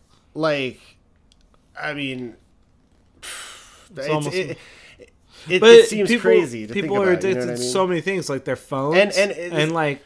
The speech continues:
Speaker 2: some are bad and some are good.
Speaker 1: It just goes back to, like, that whole, uh, you know,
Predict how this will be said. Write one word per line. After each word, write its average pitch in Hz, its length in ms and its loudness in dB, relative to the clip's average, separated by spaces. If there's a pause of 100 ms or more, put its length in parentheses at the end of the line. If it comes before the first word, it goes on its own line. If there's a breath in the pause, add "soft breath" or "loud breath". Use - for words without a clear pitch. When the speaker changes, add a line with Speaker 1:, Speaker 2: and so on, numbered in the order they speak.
(100)
Speaker 2:
some 170 260 -2
are 165 80 2
bad 147 300 -2
and 156 100 -6
some 151 220 -6
are 139 60 -6
good. 139 380 -6
Speaker 1:
It 165 80 -8
just 233 200 -4
goes 214 180 -2
back 190 200 0
to, 196 100 -8
like, 170 220 -4
that 156 140 -4
whole, 160 200 -2 (120)
uh, 123 500 -4 (160)
you 147 140 -10
know, 117 240 -6